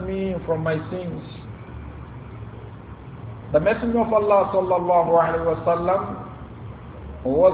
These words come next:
a human being like us. And what is established in the Aqidah of Ahl Sunnah wal Jama'ah is that the prophets of Allah, they are not free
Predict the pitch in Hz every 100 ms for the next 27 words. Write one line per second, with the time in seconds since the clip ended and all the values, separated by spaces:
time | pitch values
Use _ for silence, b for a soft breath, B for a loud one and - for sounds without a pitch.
0 | 156 170 175 180 180 165 175 165 156 -
1 | 160 147 - - - - - - - -
2 | - - - - - - - - - -
3 | - 151 160 214 247 233 - 196 190 180
4 | 180 208 190 180 175 170 160 170 220 208
5 | 175 170 165 - 165 156 160 - 202 185
6 | 170 160 165 156 160 170 175 180 180 180
7 | - - - - - - - - 160 165
8 | 139 170 165 - - 143 - 208 208 196
9 | - 165 170 175 185 185 175 - - -
10 | - - - - - 135 160 - 165 165
11 | 180 180 - - 180 175 175 170